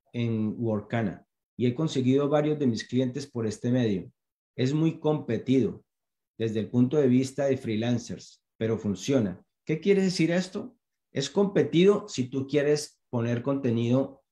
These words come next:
a la venta dentro de Workana, pero eso es un-, eso es una ventaja para nosotros. ¿Por qué? Porque hay mucha oferta. Hay demasiada oferta dentro de estas plataformas, o sea que hay mucha gente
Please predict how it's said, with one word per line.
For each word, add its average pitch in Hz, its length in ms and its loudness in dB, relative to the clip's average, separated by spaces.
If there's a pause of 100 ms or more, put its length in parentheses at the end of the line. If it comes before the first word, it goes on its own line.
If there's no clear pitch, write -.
a 117 120 0
la 110 120 -2
venta 143 440 0
dentro 110 280 -2
de 104 60 0
Workana, 101 480 -2
pero 110 260 0
eso 127 200 -2
es - 80 -6
un-, 170 160 -4
eso 131 260 0
es 151 220 0
una 156 160 0
ventaja 123 640 -4
para 123 160 -2
nosotros. 117 500 -2
¿Por 101 160 -6
qué? 143 280 -2 (300)
Porque 120 360 -2
hay 139 320 0 (340)
mucha 151 920 2 (420)
oferta. 127 680 -2 (440)
Hay 127 160 2
demasiada 135 560 2
oferta 147 480 0
dentro 120 280 0
de 107 60 0
estas 123 220 -6
plataformas, 113 680 -2
o 104 40 -12
sea 113 200 -4
que 117 80 -2
hay 113 80 2
mucha 151 540 2
gente 156 480 -2